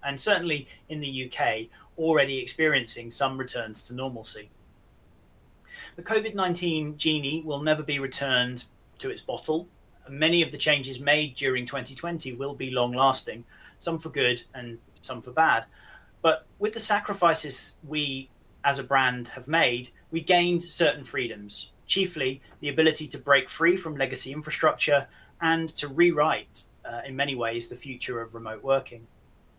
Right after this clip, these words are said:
So much of this was never previously possible and won't be stalled by a return to the office. The opportunities are there for those ready to seize them,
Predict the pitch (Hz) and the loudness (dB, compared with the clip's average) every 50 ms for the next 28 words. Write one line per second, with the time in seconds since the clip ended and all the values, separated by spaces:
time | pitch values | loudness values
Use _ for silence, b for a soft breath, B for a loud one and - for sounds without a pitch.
0 | _ _ _ _ - _ _ _ b b b b b b - - 196 196 185 185 | _ _ _ _ -20 _ _ _ b b b b b b 0 2 2 4 4 2
1 | 185 180 - - 135 147 135 - 143 127 113 156 143 135 139 131 123 120 - - | 0 0 -2 -2 -2 -2 -2 -2 -4 -6 0 0 2 4 4 4 4 2 2 2
2 | 156 143 131 127 - 135 - - 156 147 - - 117 117 113 113 120 113 143 139 | 0 2 2 0 -4 -4 -2 0 0 0 0 -2 -4 -8 -6 -6 -6 -6 -6 -8
3 | 135 135 156 160 170 170 - 135 120 - - 156 151 147 127 117 117 - - 131 | -4 0 0 0 0 0 -4 -6 -6 -6 -4 -4 -4 -2 -2 -2 -4 -4 -2 2
4 | 123 123 120 120 120 120 120 - 135 127 120 113 113 110 110 110 - 131 123 117 | 2 4 4 2 2 -2 -4 -4 -4 -4 -4 -4 -6 -8 -8 -10 -8 -8 -8 -8
5 | 113 117 123 127 127 - 117 110 - - - - - - _ - - _ _ _ | -6 -6 -6 -6 -6 -8 -12 -12 -8 -8 -8 -8 -10 -14 _ -20 -20 _ _ _
6 | _ _ _ _ _ _ _ 151 143 175 214 226 226 240 - 220 226 208 185 - | _ _ _ _ _ _ _ 0 2 2 4 4 2 0 0 0 2 2 0 0
7 | - 151 143 123 - - 156 151 147 143 131 127 123 117 117 B B B B B | -2 -4 -8 -8 0 2 6 6 6 6 6 4 4 2 2 B B B B B
8 | B - 147 151 156 165 165 139 151 160 143 135 131 123 - - 120 - - 151 | B -8 -2 2 4 4 4 4 4 4 4 4 2 -2 -4 -2 -2 0 0 0
9 | 139 135 113 - 117 113 113 | -2 -4 -6 -8 -10 -12 -16